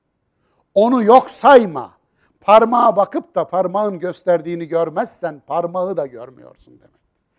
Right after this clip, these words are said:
Parmağı tek başına görmen işe yaramaz. Parmağın gösterdiğini gör, o zaman parmak şehadet olur.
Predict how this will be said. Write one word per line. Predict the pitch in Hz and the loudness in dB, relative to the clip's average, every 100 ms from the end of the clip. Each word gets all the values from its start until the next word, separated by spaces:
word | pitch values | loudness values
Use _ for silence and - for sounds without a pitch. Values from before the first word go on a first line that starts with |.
| _ _ _ | _ _ _
Parmağı | - 226 208 226 247 233 | 2 2 2 -4 -2 -2
tek | 240 233 - | -2 -8 -6
başına | 165 151 156 143 | -10 -10 -12 -14
görmen | 131 180 180 151 135 | 0 0 0 -6 -14
işe | 135 147 156 | -18 -16 -14
yaramaz. | 131 131 139 151 110 101 _ _ _ _ | -12 -10 -10 -10 -18 _ _ _ _ _
Parmağın | 202 247 254 233 208 175 | 2 2 2 0 -2 -4
gösterdiğini | 202 - - 226 214 240 240 233 | -6 -6 0 0 0 -4 -4 -2
gör, | 190 277 302 330 302 _ _ - | 4 6 6 4 -12 _ _ 0
o | 208 | 0
zaman | 233 226 190 165 - | 2 0 -2 -8 -10
parmak | - 196 185 262 302 _ _ | -2 -2 0 -4 -4 _ _
şehadet | - - 196 190 185 226 226 - | -10 -6 -2 0 0 -2 -6 -10
olur. | 131 110 | -20 -20